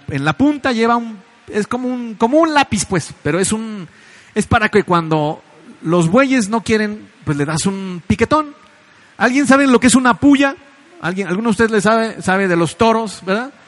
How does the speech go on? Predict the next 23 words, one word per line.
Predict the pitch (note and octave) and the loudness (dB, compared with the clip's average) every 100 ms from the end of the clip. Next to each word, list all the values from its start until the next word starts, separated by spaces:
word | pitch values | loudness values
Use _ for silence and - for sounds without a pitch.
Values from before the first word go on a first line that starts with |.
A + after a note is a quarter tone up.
| - - | -20 -4
¿Sí? | A#3+ F4 - _ - | -2 -2 -8 _ -8
¿Alguien | G#3+ C4 | -4 -2
más | B3+ D4+ F4 - - - | 0 -2 -2 -10 -16 -2
sabe | G#3+ A#3 | 0 0
qué | A3+ | 0
es | F#3+ | -2
una | A#3 A3 | -2 0
puya? | D#4 C#4+ C4+ - _ _ _ - _ _ | 2 2 -2 -10 _ _ _ -20 _ _
Una | D3+ G#3 | -4 -4
puya, | G#3 C4+ B3+ C#4 F#4 - | 0 2 2 0 -6 -8
no, | C#3+ A3+ | -4 -4
pues, | - - | -6 -4
pura | E3+ C4 | 0 0
gente | - C#4+ D4+ C4+ | 0 -4 -4 -4
conocedora | G3+ E3+ D#3+ E3+ B3+ B3+ | -2 0 0 2 2 0
de | F#3+ | 0
toros, | A#3+ C4 A#3+ D3+ | 2 2 2 -2
¿verdad? | C#3+ G3 B3+ - - - - | -2 -4 -8 -12 -20 -20 -2
Una, | G3 A#3 B3+ F3+ | 0 0 -4 -8
se | D3+ D#3+ | -2 0
sube | C#3+ A#3+ C4+ | 4 4 4
al | C4+ | 2
caballo | A3+ C4+ C#4+ C#4+ C4+ C4+ | 2 2 2 0 -4 -6